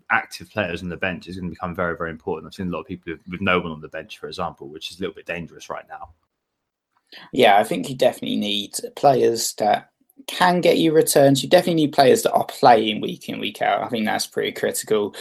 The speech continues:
Speaker 2: So there's no point, you know, bringing in your, your four point two million pound midfielders or your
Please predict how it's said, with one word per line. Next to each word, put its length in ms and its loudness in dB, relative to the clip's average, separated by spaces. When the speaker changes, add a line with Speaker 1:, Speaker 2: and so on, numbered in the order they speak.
Speaker 2:
So 160 -2
there's 260 8
no 160 6
point, 340 2
you 80 0
know, 200 0
bringing 340 -2
in 180 -4
your, 280 6
your 160 4
four 240 2
point 300 -4
two 580 -2
million 400 2
pound 340 2
midfielders 720 2
or 80 0
your 240 4